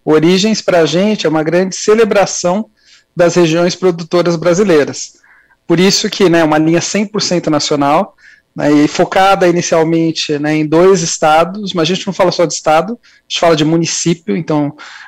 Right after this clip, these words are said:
a gente fala de, de Chapada Diamantina, mas a gente fala também de São Sebastião do Paraíso, e a gente fala de Alto Paranaíba, né, são regiões bem específicas de Minas. A gente tá falando aqui de trinta e cinco famílias, que a gente conhece nome, conhece sobrenome,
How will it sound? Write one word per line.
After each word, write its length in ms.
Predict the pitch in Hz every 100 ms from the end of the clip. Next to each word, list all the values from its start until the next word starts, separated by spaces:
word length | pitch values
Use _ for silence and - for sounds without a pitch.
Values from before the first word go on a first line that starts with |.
| _
a 80 | -
gente 260 | 151 156 -
fala 360 | 170 170 170
de, 320 | 151 151 147
de 200 | 143 143
Chapada 460 | 143 - 147 147 147
Diamantina, 600 | 139 139 139 - 190 196
mas 120 | 175
a 20 | 156
gente 160 | 151
fala 200 | - 156
também 320 | 151 147 151 147
de 60 |
São 120 | 160
Sebastião 440 | 147 147 143 - 143
do 80 | 135
Paraíso, 600 | 135 131 139 151 160 175 - - - _
e 60 | 147
a 20 |
gente 220 | 151 147
fala 220 | 160 151
de 100 | 143
Alto 200 | 143 143
Paranaíba, 800 | 147 139 139 131 139 143 170 170
né, 140 | 147 143
são 140 | 143
regiões 460 | 143 139 147 143 -
bem 180 | 151
específicas 720 | 160 - - 147 147 147 - 131
de 100 | 131
Minas. 440 | 135 139 165 - - - - - -
A 100 | 151
gente 200 | 147 165
tá 80 | 175
falando 260 | - 165 165
aqui 200 | 156 160
de 120 | 156
trinta 320 | - 185 214
e 80 | 185
cinco 280 | - 175 -
famílias, 640 | 165 147 147 165 196 -
que 100 | -
a 60 | 156
gente 220 | 151 -
conhece 520 | 160 151 151 160 -
nome, 360 | 147 147 160 151
conhece 280 | 151 147 -
sobrenome, 680 | 151 143 139 143 151 151